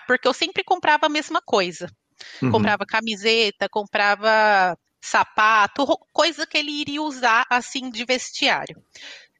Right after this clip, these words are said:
Speaker 1: Aí, eu, o que eu pensei? Eu falei, "Eu vou perguntar para o melhor amigo dele o que ele acredita que ele gostaria de ganhar", porque aí ele,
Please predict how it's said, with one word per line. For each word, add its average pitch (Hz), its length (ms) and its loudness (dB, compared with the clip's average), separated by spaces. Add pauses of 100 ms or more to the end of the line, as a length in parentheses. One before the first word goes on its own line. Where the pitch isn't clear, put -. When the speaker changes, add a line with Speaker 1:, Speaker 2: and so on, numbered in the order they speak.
Speaker 1:
Aí, 302 260 0
eu, 381 120 0 (280)
o 302 100 -4
que - 120 -2
eu 339 120 2
pensei? 233 840 -4 (120)
Eu 240 120 2
falei, 254 280 0
"Eu 254 100 4
vou 262 320 0 (100)
perguntar 269 800 0 (160)
para 262 160 2
o 277 60 -2
melhor 240 420 2
amigo 294 380 -2
dele 233 420 -2 (580)
o 269 120 -2
que - 320 -4 (200)
ele 339 220 2
acredita 302 720 0
que - 140 -4
ele 285 180 0 (220)
gostaria 262 640 0
de 269 140 0
ganhar", 294 460 0
porque - 260 0
aí 330 160 -2
ele, 403 160 0